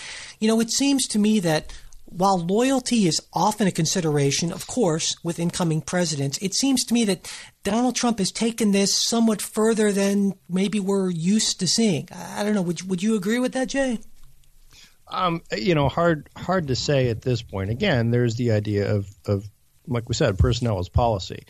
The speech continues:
Speaker 2: And I can understand if, if I were president, um, do you want to bring in people who are, uh, uh, vocally opposed to you? I mean, do you want to bring in people who, who may and try,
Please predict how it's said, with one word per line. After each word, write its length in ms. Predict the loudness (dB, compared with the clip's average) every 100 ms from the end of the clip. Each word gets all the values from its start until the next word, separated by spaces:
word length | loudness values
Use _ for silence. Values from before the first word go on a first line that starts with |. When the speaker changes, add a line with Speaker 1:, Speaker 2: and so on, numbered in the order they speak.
| -20 -20 -20 -20 _ _ -2
Speaker 2:
And 480 | 2 4 4 2 -2 _ _ -18
I 280 | -8 -4 -2
can 160 | -2
understand 680 | -2 -2 -4 -6 -4 -2 -2
if, 220 | -2 -4 -2
if 320 | 0 -2 -2
I 140 | 0 2
were 120 | 0
president, 580 | 0 0 0 -2 -2 -6 -4
um, 720 | 0 2 2 0 -2 -6 -12 _ _ _ _ _ _ _ -8
do 120 | 2 6
you 160 | 6
want 240 | 6 4 2
to 40 |
bring 260 | 2 2 2
in 100 | 0
people 480 | -2 -4 -2 -4
who 280 | 0 2 2
are, 600 | 2 2 4 2 0 -2 -4
uh, 280 | -4 -4 -6 -10 _ -10
uh, 220 | -8 -8 -12 -4
vocally 500 | 0 2 0 0 2
opposed 380 | 4 4 4 0
to 60 |
you? 220 | -10 -14 -16
I 20 |
mean, 140 | -10 -8
do 80 | -4
you 80 |
want 140 | -2 -2
to 40 |
bring 220 | -2 -2
in 80 | -2
people 360 | -2 -4 0 0
who, 220 | 2 0 2
who 160 | 4 6
may 320 | 6 6 4
and 120 | 2
try, 220 | 2 0